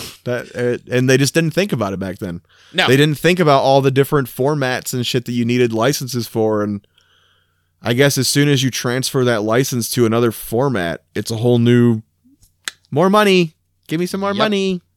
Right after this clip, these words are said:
Speaker 1: Yeah. Well.
Speaker 2: But we'll, we'll, we'll, we'll search. We'll, we'll, we'll, we'll try to come up with something when it comes to that.
Speaker 1: But if you like the show,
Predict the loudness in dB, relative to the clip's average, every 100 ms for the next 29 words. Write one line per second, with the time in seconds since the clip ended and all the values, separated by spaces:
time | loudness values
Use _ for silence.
0 | _ _ _ _ _ _ _ _ _ _
1 | _ -12 -8 -10 -12 _ _ _ -20 -20
2 | -20 _ _ _ _ _ _ _ -8 -2
3 | -2 -2 -14 -2 0 0 -2 -2 0 0
4 | 0 2 2 0 -4 -4 -4 -6 -8 -4
5 | -6 -4 -6 0 0 0 -2 -2 -4 -4
6 | -6 -6 -8 -12 -14 _ _ -16 -12 -10
7 | -10 -10 -12 -8 -8 -8 _ _ _ _
8 | _ _ _ 2 2 0 _ -14 -6 0
9 | 0 0 -4 -4 -4 -6